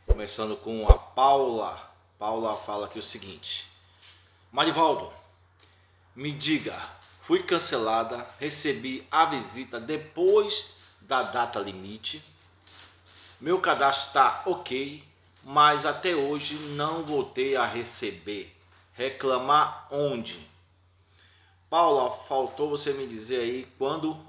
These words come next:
que você recebeu essa visita, certo? A data limite tem que ser acompanhada. Se você recebeu a visita depois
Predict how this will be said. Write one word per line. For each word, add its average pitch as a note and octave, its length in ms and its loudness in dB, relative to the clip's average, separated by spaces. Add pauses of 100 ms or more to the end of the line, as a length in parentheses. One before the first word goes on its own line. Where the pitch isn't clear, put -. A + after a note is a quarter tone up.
(500)
que C#3+ 120 -16
você B2+ 260 -4
recebeu A#2+ 260 -4
essa A#2 160 -4
visita, - 480 -14 (800)
certo? - 340 -16 (600)
A - 80 -4
data F3+ 320 4
limite C3+ 460 0
tem B2+ 100 -16
que - 80 -18
ser B2 80 -4
acompanhada. C3+ 480 -6 (120)
Se - 120 -14
você D3 240 2
recebeu C#3 360 2
a A#2+ 60 2
visita A2 540 -12 (960)
depois B2+ 960 -2